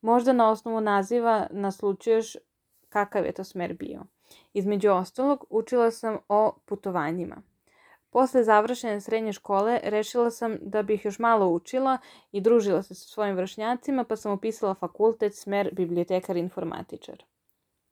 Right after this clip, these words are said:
Da li znaš ko je bibliotekar i šta on radi? Evo, ja ću ti objasniti.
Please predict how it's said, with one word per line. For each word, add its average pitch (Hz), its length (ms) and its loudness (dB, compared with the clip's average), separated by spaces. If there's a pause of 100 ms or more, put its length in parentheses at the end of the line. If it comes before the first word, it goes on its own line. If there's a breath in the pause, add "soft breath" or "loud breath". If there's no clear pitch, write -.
(280)
Da 262 160 4
li 269 120 4
znaš 269 280 2
ko 196 120 -2
je 175 80 4
bibliotekar 185 640 -2 (140)
i 175 60 -8
šta 226 260 0
on 180 140 0
radi? - 400 -8 (760 soft breath)
Evo, 240 160 4
ja 220 180 8
ću 196 120 -12
ti 185 120 -4
objasniti. 170 560 -8